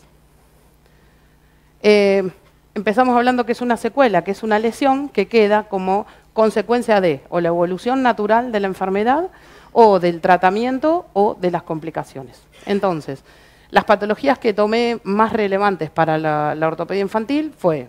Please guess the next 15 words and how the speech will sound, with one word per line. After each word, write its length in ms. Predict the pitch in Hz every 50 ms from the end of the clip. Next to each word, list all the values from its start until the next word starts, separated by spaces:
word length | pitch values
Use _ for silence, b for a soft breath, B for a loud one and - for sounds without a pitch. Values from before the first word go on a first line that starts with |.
| - _
bueno, 300 | 165 170 160 147 143 127 - _ _
sacaríamos 600 | - - 160 156 - 165 165 196 196 196 185 175 175
la, 320 | 170 160 156 151 147 143 -
la 140 | 160 160
displasia, 480 | 165 170 160 - - 226 233 - 226 175
que 100 | 147 156
habló 260 | 156 151 160 165 170
ya 360 | 160 - 175 165 156 151 151 b b b b b b b b
Andrés 580 | - 147 151 160 170 180 190 190 190 180 - -
y, 320 | 156 156 143 147 143 - - -
y 120 | 151 143
Claudio 360 | - 170 170 180 175 175 175 175
y, 140 | 165 165 -
y 160 | 165 160 170
Vicky, 380 | 180 220 214 - 240 254 269